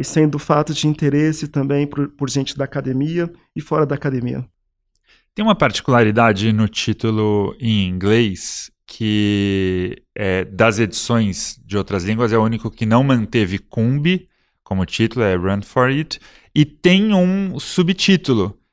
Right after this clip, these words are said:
Speaker 2: que é, traduzindo, Histórias de Escravos que Lutaram pela Liberdade.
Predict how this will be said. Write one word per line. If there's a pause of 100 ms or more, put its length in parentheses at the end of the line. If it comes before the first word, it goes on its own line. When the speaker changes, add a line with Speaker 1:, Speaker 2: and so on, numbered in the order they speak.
(180)
Speaker 2:
que
é, (320)
traduzindo, (200)
Histórias
de
Escravos
que
Lutaram (180)
pela
Liberdade.